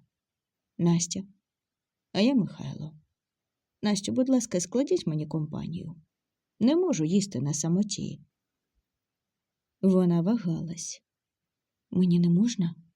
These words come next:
Робота? Тут нікого, окрім мене. Сідайте, прошу». Настя озирнулась. Справді, ресторан порожній. Шеф пішов раніше. Вона сіла навпроти, Михайло налив їй вина.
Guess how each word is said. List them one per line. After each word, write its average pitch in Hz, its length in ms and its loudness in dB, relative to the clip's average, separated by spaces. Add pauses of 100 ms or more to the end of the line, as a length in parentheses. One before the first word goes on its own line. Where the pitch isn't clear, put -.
(200)
Робота? 190 560 0 (960)
Тут 269 220 0
нікого, 294 400 2
окрім 185 320 0
мене. 151 320 -2 (400)
Сідайте, 269 500 -2
прошу». - 400 -4 (920)
Настя 180 400 0
озирнулась. 196 680 2 (240)
Справді, 254 480 2
ресторан 170 440 0
порожній. 175 600 -2 (180)
Шеф 311 320 2
пішов 165 400 -6
раніше. 208 560 0 (800)
Вона 180 320 4
сіла 165 280 0
навпроти, 190 640 -2 (260)
Михайло 233 520 4
налив 175 320 0
їй 160 180 0
вина. 165 440 -2